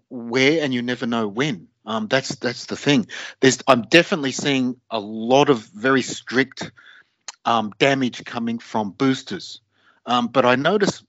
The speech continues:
most people had one or two. They seem to be kicking along okay at the moment and living their lives. They don't seem to have, I've talked to people, I check with them, I ask. Um, they seem to be doing all right. They definitely don't want any more. Every, every time I hear of severe injuries, um,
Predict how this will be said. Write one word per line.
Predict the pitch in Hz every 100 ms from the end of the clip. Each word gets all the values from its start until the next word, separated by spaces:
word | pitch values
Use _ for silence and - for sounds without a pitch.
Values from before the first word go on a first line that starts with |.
| _
most | 165 180 233 -
people | 202 175
had | 147 131
one | 143
or | 143
two. | 120 - 180 127 117 -
They | 123 120 135
seem | - 180 180
to | -
be | 135
kicking | 127 156 151 151 127
along | 123 123 123
okay | 113 - 127 127
at | -
the |
moment | 107 117 123 95 -
and | 110
living | 117 107
their | 98
lives. | 107 101 -
They | 104
don't | 110
seem | - 113
to | -
have, | 110 110
I've | 113 117
talked | - 117 -
to | -
people, | 127 120 117
I | 104
check | - 120 -
with | 113
them, | 117
I | 107
ask. | 110 120 - - - - - - -
Um, | 110 110 113
they | 113
seem | - 123
to | 117
be | 110
doing | 110 120 113
all | 120
right. | 127
They | 107
definitely | 107 131 - 110
don't | 113 113
want | 113 -
any | 101
more. | 117 120 113 - - - _ _ _ -
Every, | 147 156 139 -
every | 147
time | 147 139 127
I | 113
hear | - - 147 127
of |
severe | - 127 117 131
injuries, | 131 117 131 107 131 - - -
um, | 110 104 98 104